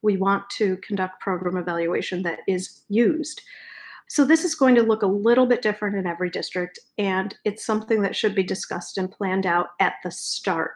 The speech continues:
So when we sit down and say, "Hey, we're going to evaluate this professional learning program"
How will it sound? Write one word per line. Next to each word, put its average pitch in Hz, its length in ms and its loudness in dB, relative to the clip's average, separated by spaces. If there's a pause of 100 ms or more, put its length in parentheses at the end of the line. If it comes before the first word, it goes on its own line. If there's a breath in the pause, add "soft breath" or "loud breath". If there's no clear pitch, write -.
So 170 400 -4 (260 loud breath)
when 190 180 2
we 196 100 4
sit - 280 0
down 254 260 4
and 208 160 4
say, 202 200 0
"Hey, 220 200 2
we're 208 160 2
going 220 220 0 (200)
to 185 300 2
evaluate 190 680 4
this 180 200 0
professional 180 600 -6
learning 220 300 4
program" 175 420 0